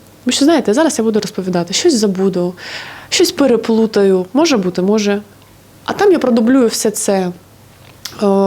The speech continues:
в письменному віді, і ви зможете написати коментарі, запитання,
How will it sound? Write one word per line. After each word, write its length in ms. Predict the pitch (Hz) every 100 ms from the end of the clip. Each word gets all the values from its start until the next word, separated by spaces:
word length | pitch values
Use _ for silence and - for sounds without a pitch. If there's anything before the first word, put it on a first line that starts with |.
| 190 190 185 180 180 180 175
в 20 |
письменному 420 | - 226 214 202 196
віді, 260 | 196 233 311 - - - -
і 40 | 269
ви 60 |
зможете 300 | 277 277 277
написати 340 | 247 240 247 226
коментарі, 580 | 262 269 240 208 196 254 - - - - - -
запитання, 680 | - 247 269 202 190 196 226